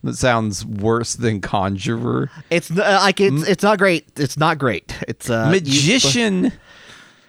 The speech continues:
Speaker 1: is, it's like, it's almost like the longer form of mage, but at the same time, it's, it's, there's too much wrapped up in, like, stage
Speaker 2: <laughs>
Speaker 1: magic, I think, for us. For, I don't, I don't even think a wizard,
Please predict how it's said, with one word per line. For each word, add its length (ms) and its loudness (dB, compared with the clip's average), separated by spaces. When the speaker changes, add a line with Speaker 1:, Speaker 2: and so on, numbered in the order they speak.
Speaker 1:
is, 600 0
it's 240 2
like, 160 2
it's 160 0
almost 240 0
like 140 -2
the 80 0
longer 340 2
form 320 0
of 120 -4
mage, 600 0
but 140 0
at 140 -4
the 60 -4
same 300 0
time, 500 0
it's, 220 -2
it's, 240 -4
there's 320 -2
too 260 -2
much 340 -2
wrapped 320 0
up 240 2
in, 180 -2
like, 200 -4
stage 520 -2
Speaker 2:
<laughs> 20 2
Speaker 1:
magic, 480 0
I 100 0
think, 420 -4
for 220 -4
us. 220 -6
For, 200 -4
I 120 2
don't, 200 2
I 140 2
don't 140 2
even 180 -2
think 160 -4
a 60 -4
wizard, 500 -4